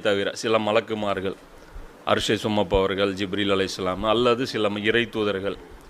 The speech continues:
எக்ஸெப்ஷன் இருக்கலாம். பின்னர் மற்றொரு சூர் ஊதப்படும். கொ-,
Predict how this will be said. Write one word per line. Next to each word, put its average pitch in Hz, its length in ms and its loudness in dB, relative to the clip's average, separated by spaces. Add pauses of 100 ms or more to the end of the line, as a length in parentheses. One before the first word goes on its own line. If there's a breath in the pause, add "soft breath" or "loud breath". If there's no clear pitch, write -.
(440)
எக்ஸெப்ஷன் 107 600 -2
இருக்கலாம். 90 380 -2 (960 loud breath)
பின்னர் 170 320 4 (100)
மற்றொரு 180 540 2
சூர் 156 260 0
ஊதப்படும். 110 480 0
கொ-, 110 100 -2